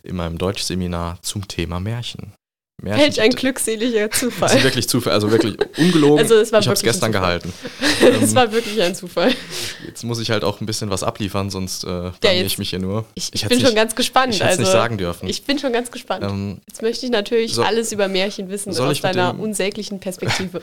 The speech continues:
Speaker 1: <laughs>
Speaker 2: Ähm, pe-, äh, ja, Expertenmeinung.
Speaker 1: Äh, soll ich mit dem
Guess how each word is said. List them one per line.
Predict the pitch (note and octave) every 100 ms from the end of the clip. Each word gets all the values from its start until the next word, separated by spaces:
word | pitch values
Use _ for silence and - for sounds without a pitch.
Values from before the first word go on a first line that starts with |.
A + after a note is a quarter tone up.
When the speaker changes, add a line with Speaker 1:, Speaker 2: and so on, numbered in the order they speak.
| C#4
Speaker 1:
<laughs> | - -
Speaker 2:
Ähm, | E3 D#3+ E3 - - - _ -
pe-, | - - F3+ - - _ -
äh, | -
ja, | E3+ D#3 D#3 _ _ _
Expertenmeinung. | F#3+ - - F#3+ E3+ E3 D#3+ E3+ -
Speaker 1:
Äh, | - - -
soll | A2 A2+
ich | A#2
mit | G#2+
dem | G#2+ G#2 G2+ -